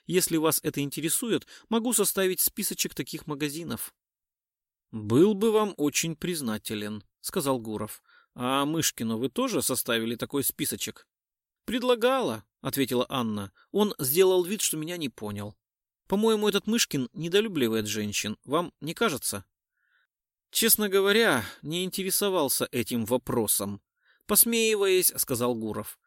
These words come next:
"Зато могу заявить с полной ответственностью: полковник Гуров относится к женщинам с неизменным восхищением". "Вы меня утешили", со вздохом произнесла Байко.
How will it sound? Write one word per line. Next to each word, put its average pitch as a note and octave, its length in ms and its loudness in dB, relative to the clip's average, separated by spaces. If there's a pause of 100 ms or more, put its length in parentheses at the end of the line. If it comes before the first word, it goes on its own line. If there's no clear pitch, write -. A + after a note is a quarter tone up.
(320)
"Зато E3 320 2
могу G3+ 260 0
заявить F#3 460 0
с - 80 2
полной E3 400 -2
ответственностью: A2 1080 -4 (220)
полковник C#3 640 2
Гуров C#3+ 520 -4 (200)
относится A3 540 0
к C#3 80 -4
женщинам F3 640 -2
с - 120 -2
неизменным D3+ 760 -2
восхищением". A2 1400 -4 (800)
"Вы E3+ 240 2
меня E3 460 -2 (320)
утешили", G2+ 720 -2 (580)
со - 200 0
вздохом G3+ 460 -2
произнесла A#2+ 560 -2
Байко. A#2 500 -8